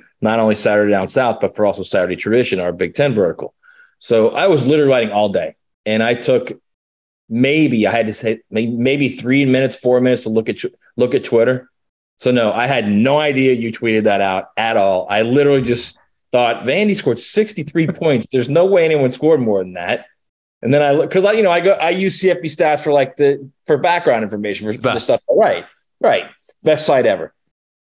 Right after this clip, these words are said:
Speaker 1: And I looked at it and I was like, "Oh, this is interesting." So yes, we are literally simpatico. Yes, we are.
Speaker 2: Okay, I,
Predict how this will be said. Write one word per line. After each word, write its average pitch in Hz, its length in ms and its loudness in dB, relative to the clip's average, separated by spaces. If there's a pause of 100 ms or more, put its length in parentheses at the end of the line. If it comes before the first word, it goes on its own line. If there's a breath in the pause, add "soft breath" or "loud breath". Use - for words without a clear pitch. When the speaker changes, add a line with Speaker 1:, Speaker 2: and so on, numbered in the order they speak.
(320)
Speaker 1:
And 127 100 0
I 131 80 2
looked 180 240 2
at 139 120 4
it 143 40 2
and 135 80 -2
I 127 40 2
was 123 100 2
like, 123 280 2
"Oh, 151 120 2
this 151 100 0
is 104 100 -8
interesting." 101 380 -4
So 147 120 -2
yes, 143 260 2
we 156 180 4
are 143 160 4
literally 165 500 4
simpatico. 131 760 -2
Yes, 110 260 -2
we 120 140 0
are. 82 220 -2 (420)
Speaker 2:
Okay, 139 440 0
I, 107 220 -6